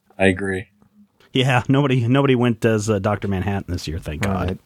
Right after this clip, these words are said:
Speaker 1: I did, actually. That's my, I'm going to work on Monday in my Doctor Manhattan costume.
Speaker 2: You've been warned, listeners.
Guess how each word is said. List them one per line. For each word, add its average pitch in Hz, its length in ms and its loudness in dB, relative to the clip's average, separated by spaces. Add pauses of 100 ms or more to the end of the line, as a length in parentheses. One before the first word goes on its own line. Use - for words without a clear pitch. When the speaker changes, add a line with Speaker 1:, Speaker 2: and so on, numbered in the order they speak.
(920)
Speaker 1:
I 135 140 2
did, 104 260 0
actually. 95 380 -2
That's 110 220 -2
my, 104 160 0
I'm 113 160 2
going 113 180 2
to 107 80 6
work 104 260 4
on 95 140 0
Monday 92 420 0
in 82 80 -10
my 82 120 -6
Doctor 85 340 -8
Manhattan 87 560 -8
costume. - 400 -2 (1500)
Speaker 2:
You've 117 160 0
been 143 180 4
warned, 160 320 4
listeners. 139 640 2